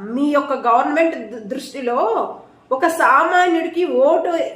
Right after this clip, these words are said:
ఆ, వేసుకునే స్వేచ్ఛను కూడా కోల్పోయాడు ఈరోజు. ఆ కారణంగా క్రైమ్ చేసినట్టు వాళ్ళ మీద నీ, మీ కార్యకర్తలు వెళ్ళి దౌర్జన్యం చేస్తుంటే విజువల్స్ ఉన్నాయి కళ్ళకు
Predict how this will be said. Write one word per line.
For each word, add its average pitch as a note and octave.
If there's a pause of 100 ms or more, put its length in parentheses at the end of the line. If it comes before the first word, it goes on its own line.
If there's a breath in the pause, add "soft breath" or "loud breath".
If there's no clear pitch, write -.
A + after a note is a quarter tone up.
ఆ, B3
వేసుకునే C#4+
స్వేచ్ఛను D#4+
కూడా D#4
కోల్పోయాడు C#4
ఈరోజు. B3+ (420 loud breath)
ఆ C#4
కారణంగా F4
క్రైమ్ D#4+
చేసినట్టు D4+
వాళ్ళ C#4
మీద D#4+
నీ, C#4
మీ C#4+
కార్యకర్తలు D4
వెళ్ళి C4
దౌర్జన్యం C4+
చేస్తుంటే C4
విజువల్స్ F4
ఉన్నాయి D#4
కళ్ళకు C4